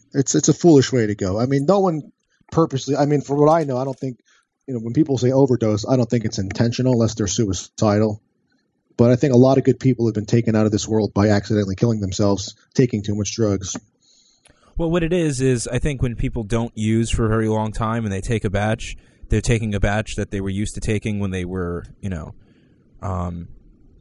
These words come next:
Speaker 2: still using and their immune system and whatever was, was used to it. Uh, and,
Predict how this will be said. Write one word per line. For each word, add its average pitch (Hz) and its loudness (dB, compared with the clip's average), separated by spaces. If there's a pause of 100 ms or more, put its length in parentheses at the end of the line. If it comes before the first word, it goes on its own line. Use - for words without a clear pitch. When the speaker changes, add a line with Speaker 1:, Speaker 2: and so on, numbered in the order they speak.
(240)
Speaker 2:
still - 0
using 110 -2
and 95 -6
their 92 -8 (200)
immune 104 -6
system 107 -2
and 90 -6
whatever 98 0
was, 92 -6
was 90 -8
used 104 -2
to 131 2
it. 123 2 (460)
Uh, 90 -4
and, 90 -10